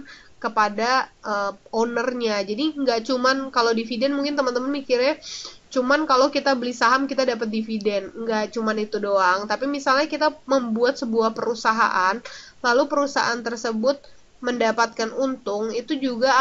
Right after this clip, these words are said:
akan dibagikan kepada pemilik perusahaan melalui dividen. Nah, jadi kalau misalnya kita udah dapat dividen dari perusahaan yang kita miliki, itu berarti kita istilahnya sudah ada balik modal dari investasi tersebut, gitu.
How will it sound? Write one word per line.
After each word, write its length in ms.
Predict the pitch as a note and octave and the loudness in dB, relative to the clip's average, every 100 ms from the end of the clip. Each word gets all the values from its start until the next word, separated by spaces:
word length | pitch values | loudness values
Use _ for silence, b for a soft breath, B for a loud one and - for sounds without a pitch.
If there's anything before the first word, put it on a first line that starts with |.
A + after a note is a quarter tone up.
| B3+ | 2
akan 160 | C#4+ | 0
dibagikan 640 | C#4 A3 A3 A3 A3 C4 C#4 | 2 2 0 -2 -4 -4 -4
kepada 320 | C#4 A#3 A#3+ | -2 -2 0
pemilik 400 | B3 A#3+ A3 A3 | -4 -4 -4 -6
perusahaan 400 | A3+ A3 A3+ A#3 | -6 -8 -6 -6
melalui 400 | A#3+ G#3+ G#3+ A3 | -4 -2 -2 -4
dividen. 880 | G#3+ G#3+ G#3+ F#3+ G3 F#3 F3+ F3 F3+ b b b _ | -4 -8 -10 -8 -4 0 0 -2 -10 b b b _
Nah, 320 | G#3 G3+ F#3+ F#3 | 0 0 0 -2
jadi 400 | G3+ F#3+ C4 C#4 | -4 -2 -4 0
kalau 240 | G#3+ A3 | 0 2
misalnya 400 | A3 A3+ A#3 A3 | 0 0 0 0
kita 240 | A3+ A3+ | -2 -2
udah 240 | A3 A3 G#3+ | 0 2 2
dapat 320 | G#3 G#3 A3 | 0 0 -2
dividen 480 | A3 A3 A3 A3 A3 | -4 -4 0 2 2
dari 160 | G#3+ | 2
perusahaan 640 | A3 A3 A3+ A3 A3 A3 G#3+ | 0 0 -2 0 0 2 2
yang 160 | A3 | 2
kita 240 | A3 A3 A3 | 0 0 0
miliki, 800 | A3 A3+ B3 - G#3+ G#3+ B3+ B3 | 0 -2 -6 -8 -6 -4 -4 -6
itu 160 | - | -2
berarti 640 | C#4+ B3 G#3+ G#3 C4+ D4+ - B B _ | 0 2 2 0 -2 -4 -4 B B _
kita 240 | A#3+ B3 | -2 2
istilahnya 480 | C#4 C#4 A#3+ A3 C4+ | 2 2 -2 2 0
sudah 400 | C#4+ B3+ G#3 G3 | 0 0 0 0
ada 80 | A3+ | 0
balik 320 | A3 G#3+ A3 | 2 2 0
modal 400 | G#3+ G3+ G#3+ A3+ | -2 0 2 2
dari 240 | G#3 A3+ G#3+ | 2 2 -2
investasi 560 | A3 G3 - - - A3 | -2 -4 -2 -4 -2 -4
tersebut, 720 | G3+ G#3+ A#3+ A#3+ C#4 B3+ A3+ - - F#3 | -4 -2 -4 0 4 4 2 -6 -18 -14
gitu. 640 | F3 - - - - - | -14 -12 -6 -4 -4 -10